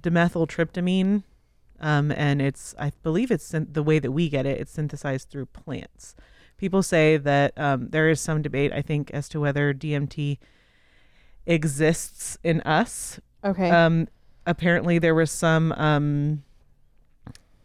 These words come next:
Speaker 1: research done that showed that, uh, the pineal gland of rats produced, uh, this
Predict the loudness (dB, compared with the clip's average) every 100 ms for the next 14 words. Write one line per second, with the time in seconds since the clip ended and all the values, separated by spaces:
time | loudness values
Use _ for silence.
0 | _ -20 -16 -2 0 2 2 0 0 2
1 | 4 2 0 0 2 4 6 4 2 -2
2 | -12 -20 -8 0 2 2 -2 0 2 0
3 | -2 _ _ _ _ _ _ _ _ 2
4 | 4 4 2 2 2 2 2 2 2 2
5 | 0 0 0 0 0 0 -2 -6 -16 -4
6 | 2 4 4 2 -6 -16 -18 -20 _ _
7 | _ _ _ _ _ _ -2 2 4 4
8 | 2 0 -2 -8 -16